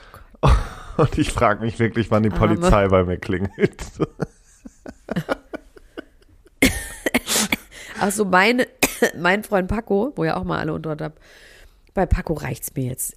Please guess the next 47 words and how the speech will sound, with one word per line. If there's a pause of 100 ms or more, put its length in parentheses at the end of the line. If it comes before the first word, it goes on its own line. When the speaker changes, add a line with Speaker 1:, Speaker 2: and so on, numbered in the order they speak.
Speaker 2:
Also
es
hat
sich
jetzt
irgendwie
für
mich
ausgeonkelt.
Der
ist
mir
zu
onkelig. (440)
Also
sein,
wenn
man
seinem
Insta-Game
folgt,
das
ist
wirklich
eine
Katastrophe. (320)
Speaker 1:
Ja,
reicht
Speaker 2:
Auch
Speaker 1:
auch.
Speaker 2:
mal
dieses
Schwarz-Weiße
und (300)
dann
immer,
jetzt,
ich
besuch
meinen
Adler,
er
nennt
irgendwie
seinen
Opa
seinen